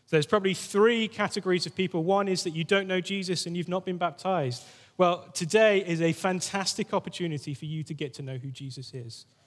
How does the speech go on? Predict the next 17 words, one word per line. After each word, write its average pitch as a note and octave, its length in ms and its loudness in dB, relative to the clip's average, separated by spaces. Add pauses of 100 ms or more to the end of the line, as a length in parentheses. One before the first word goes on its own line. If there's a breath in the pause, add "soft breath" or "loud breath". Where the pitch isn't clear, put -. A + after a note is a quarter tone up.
(360 soft breath)
And D#3 180 -2 (140)
hopefully F#3 580 2
over D#3+ 220 0
the D3 80 -4
course E3 400 2
of D3+ 280 -2 (380 loud breath)
this D#3+ 240 0
morning, E3 360 2
you E3 220 2
will E3 140 4
have D3+ 260 4
encountered G3 680 0
Jesus F3+ 480 2
in D#3+ 160 -4
a - 20 -2
profound E3 540 -2
way D#3 340 2